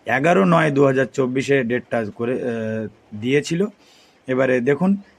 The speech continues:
সেটা কি কি পদের জন্য, হিন্দি ট্রান্সলেটর একটা, সব কিছু লেখা আছে।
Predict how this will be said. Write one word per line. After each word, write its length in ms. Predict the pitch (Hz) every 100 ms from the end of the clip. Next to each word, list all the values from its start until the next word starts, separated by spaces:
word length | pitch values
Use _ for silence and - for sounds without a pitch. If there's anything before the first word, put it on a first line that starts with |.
| _
সেটা 260 | - 147 143
কি 220 | 160 165
কি 140 | 180
পদের 320 | 175 160 160
জন্য, 240 | 143 170 180
হিন্দি 320 | 139 160 165
ট্রান্সলেটর 480 | 160 151 143 135 135
একটা, 200 | 131 143
সব 160 | 143
কিছু 240 | 135 175 165
লেখা 320 | 170 170 175
আছে। 260 | 175 185